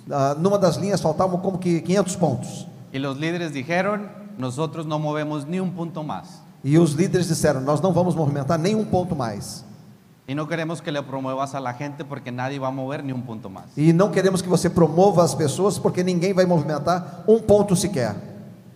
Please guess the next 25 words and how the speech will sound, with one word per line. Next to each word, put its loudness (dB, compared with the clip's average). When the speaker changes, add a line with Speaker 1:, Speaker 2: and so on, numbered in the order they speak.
Speaker 2:
Estaba -6
en -4
la -4
casa, -2
sentado -4
en -8
la -4
mesa, -4
y -6
me -4
pongo -6
a -2
llorar. -4
Speaker 1:
Eu 6
estava 2
em -4
casa, -2
sentado 2
à 4
mesa, 2
e 0
me -2
coloquei 2
a 2
chorar. 0